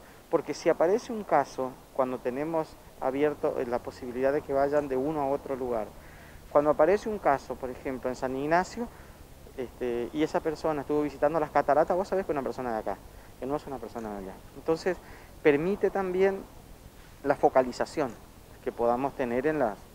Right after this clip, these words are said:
en los diferentes lugares. Eh, esa es la, esa es la línea, por eso vamos por etapa, ¿no? Hemos pasado a la primera etapa, que es de un parque nacional con alto volumen, ahora pasamos a parques provinciales con volumen intermedio,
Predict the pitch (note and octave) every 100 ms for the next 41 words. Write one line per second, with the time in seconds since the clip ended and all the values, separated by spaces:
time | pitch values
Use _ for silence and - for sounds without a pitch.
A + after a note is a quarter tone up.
0 | - - - - B2 A2 A2+ A2+ A#2 A#2
1 | A2 A2 A#2+ F#2+ E2+ - - - - A2
2 | - D3 D3 D#3 D#3+ C#3+ B2+ A#2 A2+ D3
3 | - C#3+ C#3 D#3+ C3+ A#2 C3 C#3 - F#3+
4 | - - - - A2+ B2 D#3+ E3 C#3 A#2
5 | A2+ G2+ G2+ B2 F#3 - C3+ C3 C3 -
6 | - - - C#3 D3 C#3 C3 C3 C#3+ C#3
7 | D3+ D#3+ G3+ - C3 B2+ B2 B2+ C#3 C3+
8 | - C3+ C#3 C#3 C#3 B2+ B2+ C#3 C#3 F3
9 | F#3 A3 B3+ - - - - - C3 C#3
10 | C#3+ C#3 - C3+ C3+ A#2+ - B2+ - -
11 | C3 C3+ - D3+ C3+ G2 - - - -
12 | - B2+ A#2+ C3+ B2 B2+ D#3 D3+ D#3 D#3+
13 | F3 G#3 G#3 G#3 A#3+